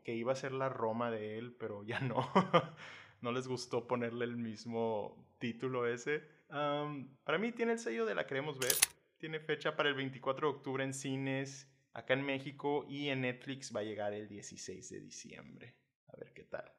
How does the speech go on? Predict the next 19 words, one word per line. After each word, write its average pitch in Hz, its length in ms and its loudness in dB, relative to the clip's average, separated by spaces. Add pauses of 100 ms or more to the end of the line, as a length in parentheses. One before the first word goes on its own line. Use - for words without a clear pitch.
(140)
Blonde 160 420 0
es 151 120 -4
otra 135 180 0
de 135 60 2
Netflix 131 500 -2
que 123 120 -4
debutó 110 440 0
allá. 113 580 -2 (300)
Esta 113 320 -6
de 107 220 -2
Andrew 123 240 -4
Dominik 147 440 0
con 131 160 -4
Ana 131 220 -2
de 127 120 0
Armas 127 420 -2
como 120 240 -6
Marilyn 113 360 -6
Monroe. 117 600 -4